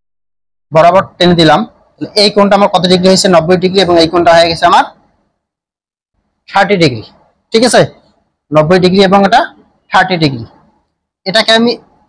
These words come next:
এ দিলাম, এটা হচ্ছে এ দিলাম, যেহেতু আমার একশো বিশ ডিগ্রি পুরো কোণটা দুই ভাগে বিভক্ত করার পর এটা এ, এ। তাহলে আমি এ করে লিখতে পারি, যদি এ ইকুয়াল ওয়ান হয়, এখানে ওয়ান হয়,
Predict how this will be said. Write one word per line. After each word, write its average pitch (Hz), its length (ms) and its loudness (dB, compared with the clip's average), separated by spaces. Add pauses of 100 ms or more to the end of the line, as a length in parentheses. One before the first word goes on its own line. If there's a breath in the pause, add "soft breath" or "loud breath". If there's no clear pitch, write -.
এ - 60 2
দিলাম, 202 280 2 (180)
এটা 190 180 0
হচ্ছে - 180 -2 (100)
এ 190 120 2
দিলাম, 151 240 4
যেহেতু 170 260 0
আমার 233 160 2 (180)
একশো - 220 -2
বিশ 190 120 4 (100)
ডিগ্রি 160 220 0 (920)
পুরো 202 220 2
কোণটা 180 280 2 (360)
দুই 196 180 4
ভাগে 202 220 2
বিভক্ত 190 260 0 (100)
করার 196 220 4
পর 226 180 4
এটা 214 140 -2 (120)
এ, - 20 2 (180)
এ। - 20 4 (180)
তাহলে 180 220 0
আমি 214 120 4 (100)
এ 220 80 2
করে 214 160 2
লিখতে 196 220 -2
পারি, 180 120 2 (100)
যদি 180 120 0 (100)
এ - 20 2 (100)
ইকুয়াল 185 280 0
ওয়ান 165 220 2
হয়, 190 240 2
এখানে 156 260 -2
ওয়ান 151 200 2
হয়, 165 140 2